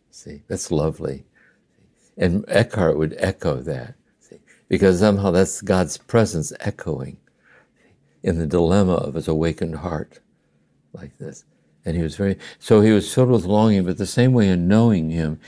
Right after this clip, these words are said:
he was liberated from longing because he, he deeply lived with this sense of, uh, nothing's missing. And,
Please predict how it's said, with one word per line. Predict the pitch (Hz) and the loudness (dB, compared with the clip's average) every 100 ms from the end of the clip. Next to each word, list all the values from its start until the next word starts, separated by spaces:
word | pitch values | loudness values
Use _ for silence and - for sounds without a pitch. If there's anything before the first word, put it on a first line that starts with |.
| _ | _
he | |
was | 120 98 | 0 0
liberated | 110 113 101 87 73 71 | 2 2 2 0 0 -8
from | - 80 | -10 -8
longing | 71 71 69 65 - - _ _ _ _ _ _ _ _ _ | -6 -8 -10 -14 -20 -20 _ _ _ _ _ _ _ _ _
because | 160 98 101 80 | -8 -2 -2 -2
he, | 92 | -4
he | 85 95 | -2 -2
deeply | 78 104 101 98 | 0 0 0 0
lived | 87 98 98 | 2 0 0
with | 92 85 - | -4 -10 -10
this | 78 | -14
sense | - 87 73 76 - | -8 -6 -6 -10 -16
of, | - 85 82 - | -10 -8 -8 -8
uh, | 87 78 78 - _ _ _ _ _ _ _ _ | -8 -6 -8 -12 _ _ _ _ _ _ _ _
nothing's | 127 90 95 71 | -2 0 -2 -4
missing. | 87 92 - - - _ _ _ _ _ _ _ _ _ _ _ _ _ _ _ - _ | -6 -6 -8 -14 -16 _ _ _ _ _ _ _ _ _ _ _ _ _ _ _ -20 _
And, | - 87 | -14 -14